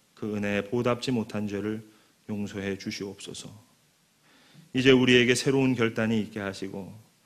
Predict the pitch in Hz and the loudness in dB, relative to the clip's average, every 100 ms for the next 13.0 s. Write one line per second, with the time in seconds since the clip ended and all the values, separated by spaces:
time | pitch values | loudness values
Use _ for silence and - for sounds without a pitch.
0 | _ _ _ - 104 101 98 107 107 110 | _ _ _ -6 -2 -2 -4 -4 -2 0
1 | 110 110 113 123 120 123 113 107 104 107 | 0 0 0 0 0 0 0 -2 -4 -6
2 | 98 95 92 87 87 _ _ _ _ _ | -8 -12 -12 -18 -20 _ _ _ _ _
3 | 101 101 98 101 95 - 127 117 117 113 | -8 -8 -6 -8 -10 -6 -4 -2 -2 -2
4 | 104 101 101 95 95 104 101 110 _ _ | -2 -4 -6 -8 -10 -10 -12 -18 _ _
5 | _ _ _ - 110 107 104 - 127 127 | _ _ _ -8 -2 0 0 0 4 4
6 | 120 127 110 110 110 101 98 117 113 113 | 2 0 0 0 0 -2 -4 -6 -8 -16
7 | _ _ _ - 101 95 - 101 107 117 | _ _ _ -14 -10 -10 -6 -4 -2 -4
8 | - 127 113 110 107 110 107 - 95 92 | -4 -4 -2 0 0 0 0 -6 -14 -14
9 | - - - - _ _ _ _ _ _ | -16 -16 -20 -20 _ _ _ _ _ _
10 | 135 127 127 127 123 120 113 110 110 104 | 4 6 6 4 2 2 2 2 0 -2
11 | 107 107 110 110 _ _ _ - 110 104 | -4 -4 -6 -12 _ _ _ -12 -6 -6
12 | 110 120 113 127 120 110 113 110 110 | -2 0 2 0 -2 -2 -2 -2 -4